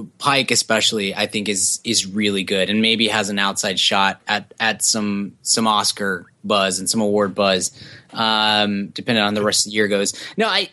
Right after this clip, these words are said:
I don't have a lot of dislikes with it. I just don't think that it's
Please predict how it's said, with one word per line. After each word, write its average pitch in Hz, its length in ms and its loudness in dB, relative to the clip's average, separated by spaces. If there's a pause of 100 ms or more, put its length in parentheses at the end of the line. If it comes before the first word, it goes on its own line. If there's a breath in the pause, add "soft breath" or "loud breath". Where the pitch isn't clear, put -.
I 208 80 2
don't 269 160 0
have 233 240 0
a 240 40 2
lot 190 220 2
of 147 80 -4
dislikes 160 420 -4
with 147 140 -6
it. 147 100 -8
I 190 100 0
just 208 140 -2
don't 190 200 -6
think 185 280 -6
that 156 120 0
it's - 460 0